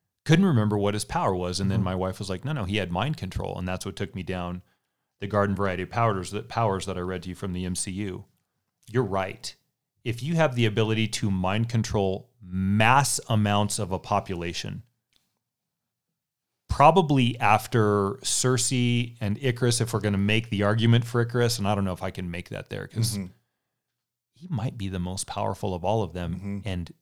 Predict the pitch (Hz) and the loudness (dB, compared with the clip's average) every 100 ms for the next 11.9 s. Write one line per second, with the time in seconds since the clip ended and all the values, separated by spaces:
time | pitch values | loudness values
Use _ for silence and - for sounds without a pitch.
0 | _ - 147 104 90 82 - 127 107 92 | _ -6 -2 -2 -2 -4 -2 0 0 -2
1 | 98 85 82 _ _ 110 95 90 82 73 | -6 -8 -14 _ _ -8 -6 -6 -8 -12
2 | 76 80 _ - 85 92 85 90 - - | -20 _ _ -2 0 0 0 -6 -12 -8
3 | 117 110 101 98 _ _ - 90 87 - | -6 -6 -8 -12 _ _ -10 -10 -8 -10
4 | 95 98 113 98 - _ _ _ 165 - | -10 -8 -8 -8 -12 _ _ _ -8 -2
5 | 107 - 85 90 - - 95 107 120 87 | -2 -2 -4 -6 -8 -10 0 2 2 0
6 | 90 87 104 104 - 135 113 131 117 117 | -4 -6 -2 -2 0 0 4 4 2 0
7 | 95 92 - _ _ 92 - 123 120 113 | -4 -8 -16 _ _ -20 -12 -8 -2 0
8 | - 302 202 233 170 165 151 151 135 123 | 2 2 2 0 2 0 2 0 0 -2
9 | 95 127 120 123 - 240 147 120 113 131 | 0 0 0 -2 -2 0 0 2 2 0
10 | 139 131 131 139 131 110 117 117 110 98 | 0 -2 -2 -2 -4 -4 -4 -2 -4 -2
11 | - 160 139 123 104 139 - 196 - | -2 0 0 -2 -4 -4 -6 -8 -12